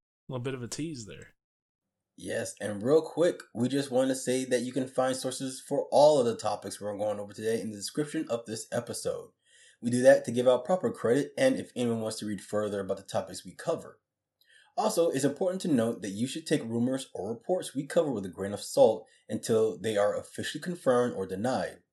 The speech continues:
Speaker 2: Of course, some reports and rumors will be more reliable, but nothing is one hundred percent in the gaming industry until it is properly announced.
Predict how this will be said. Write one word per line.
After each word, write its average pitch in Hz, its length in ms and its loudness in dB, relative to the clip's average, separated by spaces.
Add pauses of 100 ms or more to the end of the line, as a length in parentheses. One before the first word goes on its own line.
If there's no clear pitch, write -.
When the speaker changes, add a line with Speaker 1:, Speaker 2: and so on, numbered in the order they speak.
(580)
Speaker 2:
Of - 120 -8
course, 110 320 0 (100)
some - 240 2
reports 107 440 -2
and 101 160 -6
rumors 101 400 -8
will 110 200 -6
be 101 280 -8
more 95 200 -6
reliable, 92 640 -2 (180)
but - 240 8 (160)
nothing 107 420 -2
is 101 180 -8
one 92 180 -6
hundred - 100 -16
percent - 360 -6
in 120 120 -4
the 117 40 0
gaming 98 300 -6
industry 117 560 -4 (240)
until 131 280 -2
it 110 140 -4
is 110 140 -4
properly 87 500 -12
announced. 98 640 -6